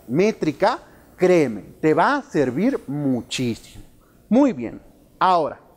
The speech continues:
sabemos que existen versos de arte menor, versos de arte mayor.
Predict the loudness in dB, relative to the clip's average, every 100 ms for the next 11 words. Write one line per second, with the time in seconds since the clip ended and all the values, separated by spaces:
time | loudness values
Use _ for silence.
0 | _ _ -20 -20 -20 -18 -2 2 4 2
1 | 2 0 0 -4 0 0 2 2 2 0
2 | 0 2 0 0 0 2 2 2 2 0
3 | 0 0 0 2 0 0 0 2 4 4
4 | 2